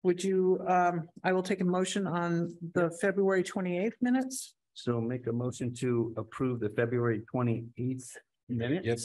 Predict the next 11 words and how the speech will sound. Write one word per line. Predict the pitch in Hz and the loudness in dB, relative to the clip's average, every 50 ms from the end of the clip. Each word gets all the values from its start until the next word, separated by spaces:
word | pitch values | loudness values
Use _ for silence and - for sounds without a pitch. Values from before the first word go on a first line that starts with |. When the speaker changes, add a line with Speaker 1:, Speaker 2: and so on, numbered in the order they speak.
| - 117 113 | -6 -6 -6
Speaker 3:
to | 107 | -6
him | 101 101 101 | -6 -6 -6
in | 101 98 | -6 -6
this | 101 101 - | -8 -8 -10
pile. | _ - 110 107 104 104 104 101 101 - _ - 160 | _ -8 -8 -6 -6 -6 -8 -10 -12 -14 _ -8 -6
Speaker 2:
Just | 131 120 - - _ | -6 -6 -8 -10 _
find | - 107 104 104 101 101 | -2 -2 0 0 -2 -4
them | 101 101 101 | -4 -4 -4
here | 104 107 104 104 | -4 -4 -4 -4
real | 104 107 107 104 | -4 -6 -6 -8
quick. | 101 _ - 113 107 113 | -10 _ -6 -6 -6 -6